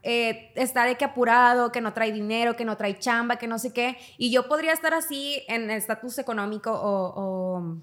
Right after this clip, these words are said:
vaya, sí, de trabajo. Y de repente empiezo mi relación con él, mis relaciones sexuales, no sé qué, y hay un momento de mi vida en el que yo me empiezo a sentir igual apurada por el dinero o cositas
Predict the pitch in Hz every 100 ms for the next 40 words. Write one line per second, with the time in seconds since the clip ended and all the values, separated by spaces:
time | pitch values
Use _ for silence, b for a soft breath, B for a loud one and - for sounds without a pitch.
0 | 160 202 208 175 151 - - - 262 226
1 | 220 208 190 175 170 B B B 262 285
2 | 294 320 339 339 339 349 339 339 294 269
3 | 269 277 269 302 285 269 269 285 269 269
4 | 269 262 214 294 269 262 262 262 277 277
5 | - b b b b _ _ _ _ _
6 | _ - 285 285 311 320 320 302 277 294
7 | 294 269 262 269 269 240 247 247 254 254
8 | 240 233 226 - 226 220 214 220 233 214
9 | 208 202 220 208 196 190 202 208 208 226
10 | 220 226 220 247 240